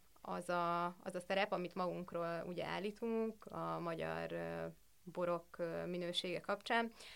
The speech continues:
hogyha, ha inkább, ö, esetleg tényleg a, az egri és a szexádi bikavér stílusokon kezdenének el a borászatok dolgozni, ebben egy harmónia jönne létre, tehát nem minden borászat más, ö,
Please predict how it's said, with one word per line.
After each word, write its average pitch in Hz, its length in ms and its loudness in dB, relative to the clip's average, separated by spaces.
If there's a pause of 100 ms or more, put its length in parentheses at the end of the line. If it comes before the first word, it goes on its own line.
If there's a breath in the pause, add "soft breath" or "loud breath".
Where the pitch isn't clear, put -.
(160 loud breath)
hogyha, 190 840 4 (340)
ha - 80 -2
inkább, 190 500 0 (480)
ö, 190 40 -8 (160)
esetleg - 440 -4
tényleg 180 400 -2
a, 165 220 2
az - 100 -8
egri 175 200 0
és 175 120 0
a 180 40 -8
szexádi 180 380 -4
bikavér 190 440 0 (360 soft breath)
stílusokon 202 600 0
kezdenének 190 600 0
el 196 240 2
a - 100 -2
borászatok 196 540 0
dolgozni, 208 840 2
ebben 185 240 2
egy 170 120 0
harmónia 190 500 4
jönne 208 300 4
létre, 214 340 4
tehát 185 180 -4
nem 170 120 2
minden 202 320 2
borászat 196 460 2
más, 180 420 2
ö, 185 180 6